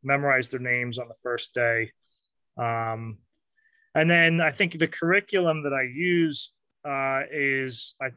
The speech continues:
I try to incorporate, uh, I try to represent my students in the artists that I,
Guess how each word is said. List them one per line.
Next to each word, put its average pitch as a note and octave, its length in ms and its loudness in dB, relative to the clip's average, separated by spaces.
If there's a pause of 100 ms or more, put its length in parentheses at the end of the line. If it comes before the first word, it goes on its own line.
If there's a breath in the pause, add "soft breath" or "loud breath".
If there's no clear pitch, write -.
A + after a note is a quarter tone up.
(100)
I C3 120 2
try C3+ 360 2
to C#3 120 2
incorporate, C3 720 -2 (840)
uh, A#2+ 560 -2 (800)
I C3 60 -12
try D#3+ 160 2
to C#3 80 4
represent C3 500 -2
my A#2+ 160 -2
students B2 640 -4
in B2 200 -6
the B2 80 -2
artists A#2+ 580 0
that A#2 200 -2 (460)
I, A#2 440 2